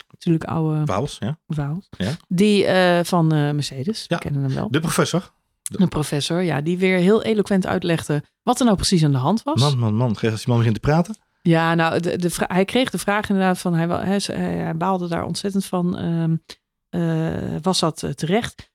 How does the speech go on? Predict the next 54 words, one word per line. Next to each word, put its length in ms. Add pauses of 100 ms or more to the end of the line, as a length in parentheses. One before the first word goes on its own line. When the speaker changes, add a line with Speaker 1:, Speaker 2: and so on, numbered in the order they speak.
Speaker 1:
Waarop, 340
eh, 140
James 280
zei: 220
Nou 160
ja, 120
was 160
niet 140
helemaal 300
terecht. 320
Want 260
op 100
het 120
moment, 320
hè, 160
we, 120
ze-, 220
we 80
hebben 180
juist 460 (300)
heel 240
erg 180
met 140
hem 180
gewerkt 680 (260)
om 120
bepaalde 440
bochten 320
op 60
het 120
circuit 320
waar 100
hij 100
steeds, 520
eh, 160
te 140
vroeg 160
op 60
het 80
gas 280
ging 340
of 200
net, 280
ehm, 500
eh, 140
te 160
veel 120
de 80
curb 240
raakte, 480 (220)
om 100
dat 140
te 80
verbeteren. 560